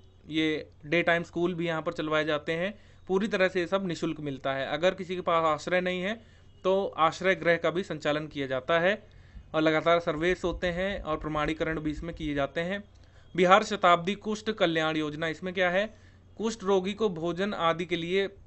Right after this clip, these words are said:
पन्द्रह सौ रुपये प्रति माह की आर्थिक सहायता मिलती है। अब कुष्ठ रोगियों को लोग, आ, थोड़ा सेग्रीगेट कर देते हैं, तो उसके लिए उनको सामाजिक सुरक्षा हो सके, इसलिए पन्द्रह सौ रुपये प्रति माह की आर्थिक सहायता उनको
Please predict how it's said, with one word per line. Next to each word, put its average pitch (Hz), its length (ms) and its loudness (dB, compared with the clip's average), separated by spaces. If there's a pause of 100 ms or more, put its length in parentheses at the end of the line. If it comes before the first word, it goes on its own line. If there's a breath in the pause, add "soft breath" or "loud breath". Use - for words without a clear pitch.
(220)
पन्द्रह 185 340 4
सौ 196 140 0
रुपये 165 200 -4
प्रति 165 240 -8
माह 165 180 0
की 175 160 -6
आर्थिक 151 300 -2
सहायता 151 340 -4
मिलती 156 340 -8
है। 180 200 -4 (460 soft breath)
अब 156 120 -10
कुष्ठ 190 240 -4
रोगियों 185 300 -2
को 190 80 -4
लोग, 180 280 -2 (280)
आ, 147 140 -4
थोड़ा 151 240 -2
सेग्रीगेट 156 540 -2
कर 156 140 -2
देते 147 280 -4
हैं, 160 120 -6
तो 160 120 -8
उसके 156 220 -6
लिए 160 280 -4 (420 loud breath)
उनको 160 180 -8
सामाजिक 160 440 -2
सुरक्षा 156 320 -4
हो 151 160 -2
सके, 165 220 -6
इसलिए 165 340 -4
पन्द्रह 165 360 0
सौ 175 120 -2
रुपये 156 220 0
प्रति 160 240 -8
माह 156 160 -4
की - 160 -10
आर्थिक 156 380 2
सहायता 139 400 -4
उनको 175 340 -4